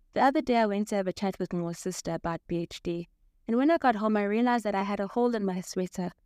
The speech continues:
in the armpit area. This frustrated me greatly. I threw it away as other seams were coming undone as well.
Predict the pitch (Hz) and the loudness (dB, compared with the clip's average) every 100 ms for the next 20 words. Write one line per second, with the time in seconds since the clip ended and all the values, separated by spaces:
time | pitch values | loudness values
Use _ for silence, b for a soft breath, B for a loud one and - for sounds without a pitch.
0 | _ - 262 277 - 214 214 208 - 170 | _ -2 2 2 2 0 0 -2 -2 -4
1 | 160 180 - _ _ _ 240 262 - 208 | -4 -6 -8 _ _ _ 0 0 -2 -4
2 | - 208 202 202 185 175 - 165 160 - | 0 0 0 -4 -4 -4 -4 -4 -2 -4
3 | 151 - _ _ _ 175 - 247 254 208 | -8 -10 _ _ _ -12 -2 2 4 2
4 | 208 202 190 - 202 208 208 185 170 165 | 2 0 0 -2 -2 -2 -2 -2 0 -2
5 | - 190 180 170 170 165 165 - 170 160 | 0 0 0 -2 -2 -4 -6 -6 -4 -4